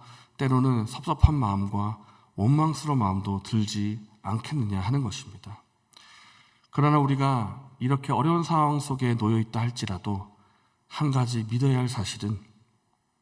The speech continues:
우리가 처한 이 상황이 끝이 아니라는 것입니다. 내가 그저 어려움 속에서 고통만 받다가 끝나는 것이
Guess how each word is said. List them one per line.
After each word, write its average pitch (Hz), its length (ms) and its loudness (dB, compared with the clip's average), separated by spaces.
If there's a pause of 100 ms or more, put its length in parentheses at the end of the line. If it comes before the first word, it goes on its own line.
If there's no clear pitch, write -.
(360)
우리가 117 360 0
처한 123 320 -2
이 117 80 -2
상황이 110 540 -2 (540)
끝이 175 720 -4
아니라는 110 460 0
것입니다. 90 640 -8 (1120)
내가 135 280 4
그저 147 240 0
어려움 180 320 4
속에서 139 880 -2
고통만 190 580 0
받다가 135 480 -2
끝나는 156 400 0
것이 113 520 0